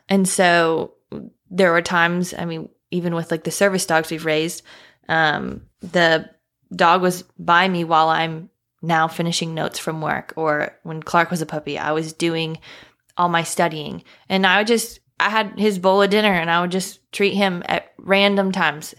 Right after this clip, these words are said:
thirty seconds, a minute, thirty seconds, fifteen seconds. Like,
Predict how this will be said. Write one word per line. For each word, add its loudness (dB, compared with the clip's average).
thirty 0
seconds, -6
a -4
minute, -2
thirty -2
seconds, -8
fifteen -12
seconds. -12
Like, -4